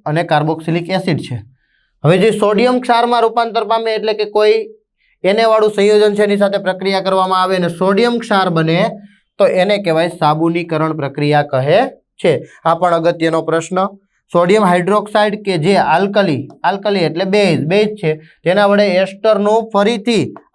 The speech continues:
આલ્કોહોલ અને કાર્બોક્સિલિક એસિડના સોડિયમ ક્ષારમાં રૂપાંતર થાય છે. તો અહીંયા તમે જોઈ શકો છો, આ છે એસ્ટર, સી એચ થ્રી સી ડબલ ઓ, સી ટુ એચ ફાઈવ મતલબ સી એચ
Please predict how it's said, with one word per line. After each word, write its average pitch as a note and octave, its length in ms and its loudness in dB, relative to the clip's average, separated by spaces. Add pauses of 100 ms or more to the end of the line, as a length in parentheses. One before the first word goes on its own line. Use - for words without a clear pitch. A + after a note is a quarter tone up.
આલ્કોહોલ G#3+ 560 0
અને A3+ 120 -4
કાર્બોક્સિલિક G3+ 760 -4
એસિડના F#3+ 460 -4
સોડિયમ F#3+ 320 0
ક્ષારમાં F3+ 440 0
રૂપાંતર E3+ 560 -2
થાય D3+ 400 0 (320)
છે. F3 100 0 (280)
તો E3+ 80 0
અહીંયા E3+ 260 0
તમે E3+ 180 0
જોઈ G3 200 0
શકો D3+ 240 -4
છો, D3+ 160 -4
આ D#3+ 200 0
છે D#3+ 200 0
એસ્ટર, D3+ 340 -10 (920)
સી E3+ 200 4
એચ E3+ 120 -6
થ્રી G#3 240 0
સી E3 140 2
ડબલ D3+ 240 2
ઓ, C#3+ 160 0 (520)
સી G3+ 200 2
ટુ A#3 300 0
એચ G#3+ 160 -4
ફાઈવ G#3 200 2
મતલબ G3 320 -2
સી G3 220 2
એચ G3 100 -8